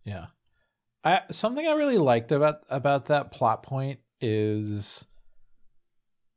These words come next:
the show, the show's set in L A, which doesn't, isn't motivated by anything except that it was filmed in L A,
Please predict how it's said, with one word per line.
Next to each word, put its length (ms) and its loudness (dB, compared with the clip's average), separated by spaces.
the 280 0
show, 760 2
the 140 4
show's 320 4
set 400 2
in 240 -4
L 340 2
A, 560 2
which 480 0
doesn't, 840 2
isn't 320 2
motivated 840 4
by 300 2
anything 920 -6
except 380 -4
that 140 0
it 120 -4
was 200 -8
filmed 520 -6
in 120 -8
L 220 -8
A, 220 -10